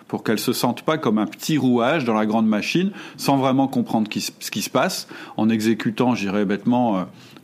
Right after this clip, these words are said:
et quand je dis bêtement, c'est, c'est pas péjoratif envers la personne, c'est plus péjoratif en, en, dans la manière dont elle est managée. Donc comment on fait aussi pour que l'individu trouve sa place là-dedans,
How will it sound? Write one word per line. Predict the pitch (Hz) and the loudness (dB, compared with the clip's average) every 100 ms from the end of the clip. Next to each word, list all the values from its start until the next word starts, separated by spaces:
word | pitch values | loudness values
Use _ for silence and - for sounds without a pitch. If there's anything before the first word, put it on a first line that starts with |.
| - | -10
et | 107 | -6
quand | 95 | -4
je | 92 | -2
dis | |
bêtement, | 92 98 123 135 | 0 0 2 2
c'est, | 110 - | 0 -2
c'est | 95 | -4
pas | - 104 | 0 0
péjoratif | - 110 107 104 135 120 | 2 2 2 0 -2 0
envers | 101 92 | 0 0
la | 92 | 0
personne, | 127 - 190 | -2 0 0
c'est | - | 0
plus | 98 113 | -2 -4
péjoratif | - 113 107 101 104 131 - | 0 0 2 0 -2 -4 -4
en, | - 90 95 - | -6 -6 -6 -4
en, | |
dans | 101 95 | -2 0
la | 95 | 2
manière | 110 123 113 | 4 4 2
dont | 98 | -2
elle | 110 | -2
est | 101 | 0
managée. | 98 95 92 101 156 185 - - - | 0 2 0 0 -2 -2 -12 -12 -6
Donc | 127 - | -6 0
comment | 156 143 127 | 2 4 2
on | |
fait | 117 143 | 0 2
aussi | 127 - 185 | 2 0 -2
pour | 160 123 | 0 0
que | 131 117 - - - - - | 0 -2 -6 -20 -20 -20 -10
l'individu | 123 120 139 127 120 113 156 | 0 2 2 2 0 0 -2
trouve | - 110 | 0 0
sa | - 98 | 0 -2
place | 113 104 - | -2 -2 -2
là-dedans, | 95 95 127 185 | -4 0 2 2